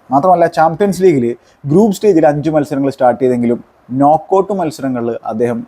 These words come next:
ബെഞ്ചിലിരിക്കുന്ന ഒരു സാഹചര്യമാണ് നമ്മൾ കണ്ടിട്ടുണ്ടായിരുന്നത്. അപ്പോൾ അത്തരത്തിൽ എന്താണ് ലൂയിസ് എൻട്രിക്കയുടെ കീഴിൽ ഒരുപാട് ഓപ്പർച്യൂണിറ്റീസ് അതിന്, ആ, ഫസ്റ്റ് ഇലവനിൽ ലഭിച്ചിട്ടുണ്ടായിരുന്നില്ല. അപ്പോൾ അങ്ങനെയുള്ള ഒരു പ്ലെയറെ സംബന്ധിച്ചിടത്തോളം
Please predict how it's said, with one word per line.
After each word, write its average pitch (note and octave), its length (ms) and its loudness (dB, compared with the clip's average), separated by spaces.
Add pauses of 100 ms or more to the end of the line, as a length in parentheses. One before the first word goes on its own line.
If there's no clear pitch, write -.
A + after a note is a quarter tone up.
ബെഞ്ചിലിരിക്കുന്ന A#2+ 880 0
ഒരു G#2 60 -8
സാഹചര്യമാണ് G#2+ 520 -8
നമ്മൾ G#2 240 -8
കണ്ടിട്ടുണ്ടായിരുന്നത്. F#2+ 540 -8 (800)
അപ്പോൾ D3 160 2
അത്തരത്തിൽ F3+ 280 0
എന്താണ് F3 360 2 (140)
ലൂയിസ് G3 280 0
എൻട്രിക്കയുടെ F3 840 0
കീഴിൽ D3+ 300 2 (1000)
ഒരുപാട് E3+ 380 4
ഓപ്പർച്യൂണിറ്റീസ് C#3 680 -2
അതിന്, A#2+ 300 -6 (500)
ആ, A#2+ 200 2 (460)
ഫസ്റ്റ് D#3+ 300 0
ഇലവനിൽ D#3 300 2
ലഭിച്ചിട്ടുണ്ടായിരുന്നില്ല. G#2 640 -4
അപ്പോൾ C#3+ 120 0
അങ്ങനെയുള്ള G3 320 2
ഒരു G3+ 120 2
പ്ലെയറെ F#3 200 4
സംബന്ധിച്ചിടത്തോളം D#3+ 420 2